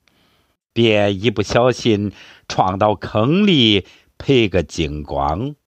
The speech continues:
可咋办呐？儿啊，俺呐，盼着你成家快十年了，结婚的彩礼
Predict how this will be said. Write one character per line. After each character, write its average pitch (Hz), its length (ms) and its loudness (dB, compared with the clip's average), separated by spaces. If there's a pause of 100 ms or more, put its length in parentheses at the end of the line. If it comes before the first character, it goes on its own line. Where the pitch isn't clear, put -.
(600)
可 - 240 -8
咋 80 420 -6
办 78 460 -6
呐？ - 320 -10 (1080)
儿 82 340 0
啊， 64 440 -4 (680)
俺 104 300 0
呐， 92 440 2 (360)
盼 107 320 0
着 117 120 2
你 131 240 2
成 147 460 0
家 104 260 2
快 120 340 0
十 143 520 2
年 120 320 2
了， 76 340 -8 (600)
结 120 240 2
婚 113 200 0
的 123 100 2
彩 117 380 0
礼 147 420 0